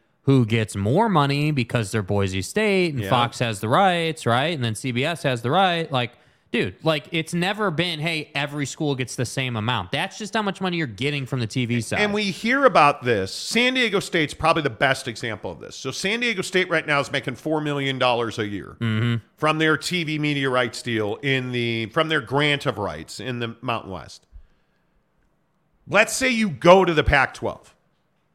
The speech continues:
Speaker 2: What is enough money to make a move and to completely humiliate yourself the way that San Diego State has? What is enough money to move off your four million dollar slot in the Mountain West?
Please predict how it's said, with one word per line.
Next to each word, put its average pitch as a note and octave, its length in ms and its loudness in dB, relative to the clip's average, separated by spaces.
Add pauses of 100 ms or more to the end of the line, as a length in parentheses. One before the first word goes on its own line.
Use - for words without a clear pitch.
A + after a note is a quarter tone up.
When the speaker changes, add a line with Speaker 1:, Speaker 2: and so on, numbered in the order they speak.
(580)
Speaker 2:
What F#3+ 320 4
is B3+ 180 2
enough F3+ 460 0
money E3 320 2
to D3+ 160 0
make D3 260 2
a D#3+ 80 4
move C#3+ 640 0 (460)
and D3+ 160 0
to D#3 80 -2
completely F#3+ 560 2
humiliate F3+ 600 4
yourself D3 380 4
the D3+ 80 -2
way D3 160 4
that C#3 140 0
San D3 240 0
Diego C3+ 240 2
State G#2 300 -4
has? B1 320 -12 (1160)
What D#3+ 260 6
is B3+ 200 2
enough G#3 320 2
money E3+ 280 2
to E3 140 0
move D3 300 0
off C3 300 4
your B2+ 220 2
four C3 380 0 (100)
million C3 460 0
dollar A2 280 2
slot A#2+ 380 -2
in A2+ 60 -8
the G#2 60 -4
Mountain G2 260 -4
West? C#2 380 -12